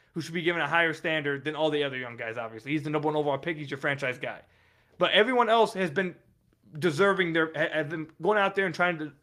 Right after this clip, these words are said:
to earn their minutes. Josh Jackson lost his minutes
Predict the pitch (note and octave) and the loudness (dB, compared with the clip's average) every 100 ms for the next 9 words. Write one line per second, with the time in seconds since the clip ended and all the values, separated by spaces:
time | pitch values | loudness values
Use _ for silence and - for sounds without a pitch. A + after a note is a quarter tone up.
0 | - D3+ F3+ E3+ D#3 C#3+ B2+ G#2+ - - | -10 -4 -2 0 0 -2 -4 -8 -16 -20
1 | - - - C#3+ F#3+ G3+ G#3 G3+ G3+ G#3 | -20 -20 -10 4 6 6 6 4 4 -2
2 | E3 G3 F#3+ G#3 E3+ E3+ F3 - | 2 4 4 -2 -2 -2 -2 -6